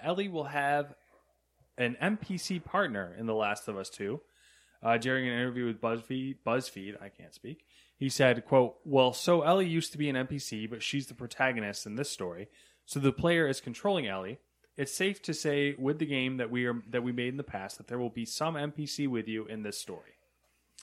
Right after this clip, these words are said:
So, uh, you know, obviously, naturally, there's a ton of speculation about that. So some people are saying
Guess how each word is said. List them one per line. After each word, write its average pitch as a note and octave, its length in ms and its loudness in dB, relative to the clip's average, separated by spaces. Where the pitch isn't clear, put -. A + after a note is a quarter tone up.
So, B2+ 460 6
uh, A#2 60 0
you C#3+ 140 6
know, B2+ 140 8
obviously, A#2+ 500 4
naturally, G#2+ 460 0
there's G2+ 240 -6
a G2+ 40 -6
ton G#2 220 -8
of F#2+ 60 -10
speculation G2 720 -8
about F2+ 340 -12
that. F#2 300 -10
So G2 200 -12
some G#2 140 -14
people G2 240 -10
are F#2+ 60 -8
saying F2+ 320 -12